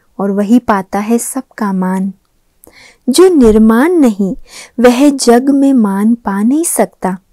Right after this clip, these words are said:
दोनों हाथ जोड़कर सिर झुकाना ये भी नम्रता है। दो हाथ बांधते माना आवाज नहीं करना, शांति से रहना है।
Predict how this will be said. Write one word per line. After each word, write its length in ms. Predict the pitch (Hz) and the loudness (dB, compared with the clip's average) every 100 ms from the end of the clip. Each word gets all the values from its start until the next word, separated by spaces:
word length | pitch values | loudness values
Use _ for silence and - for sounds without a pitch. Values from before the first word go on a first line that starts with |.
| _ _ _ _ 226 | _ _ _ _ 0
दोनों 360 | 240 233 226 220 | 4 6 6 2
हाथ 480 | - 214 254 - 233 | 0 -2 -2 -4 -8
जोड़कर 720 | - 208 220 285 - 196 240 _ _ _ - | -2 0 2 0 -2 -4 -6 _ _ _ -10
सिर 360 | - 254 254 | -4 0 0
झुकाना 720 | 233 - 208 - 196 196 196 - _ _ _ _ - | 0 -2 -2 -2 -2 -2 -4 -8 _ _ _ _ 0
ये 80 | 247 | 0
भी 160 | 240 247 | 4 2
नम्रता 560 | 208 202 220 233 220 | 4 2 2 0 -2
है। 260 | 196 196 208 _ _ _ _ _ - - _ - | -4 -6 -12 _ _ _ _ _ -20 -20 _ 0
दो 320 | 233 294 415 | 4 4 4
हाथ 440 | - 240 254 - 226 | 2 -2 0 0 0
बांधते 580 | 208 208 226 - 294 | 0 2 0 0 2
माना 400 | 269 196 185 233 - _ _ _ _ _ | 2 0 -2 -6 -8 _ _ _ _ _
आवाज 520 | 196 202 196 202 202 - | -4 -2 -4 -6 -6 -8
नहीं 240 | 190 202 | -6 -8
करना, 460 | 202 196 185 190 196 _ _ _ _ _ | -6 -6 -4 -6 -8 _ _ _ _ _
शांति 640 | - - 339 359 370 - 233 | -10 -4 -2 -2 -2 0 0
से 200 | - 220 | 2 0
रहना 360 | 196 196 190 | 0 -2 -4
है। 220 | 190 202 | -6 -8